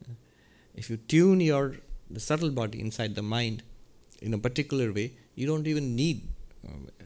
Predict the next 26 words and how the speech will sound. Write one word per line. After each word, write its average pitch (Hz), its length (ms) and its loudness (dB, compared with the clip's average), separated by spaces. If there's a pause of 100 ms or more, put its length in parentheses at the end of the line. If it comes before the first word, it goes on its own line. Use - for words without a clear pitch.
(200)
you 110 120 -4
don't 156 180 4
even 127 280 2
need 160 260 4
to 139 100 -2
hear 120 240 -2
music, 101 340 -10 (200)
to 120 100 2
actually 117 400 2
hear 110 200 0
music. 98 340 -12 (320)
Probably 170 560 6 (180)
his 156 220 6
experience 160 500 2
of 143 140 -4 (120)
music 147 500 2
was 131 260 0
even 165 420 8
more 135 220 -2 (140)
ethereal, 127 760 0 (800)
even, 147 480 4 (360)
uh, - 180 -20 (300)
uh, - 180 -12
sort 127 260 -2
of, 117 160 -4 (640)
um, - 320 -12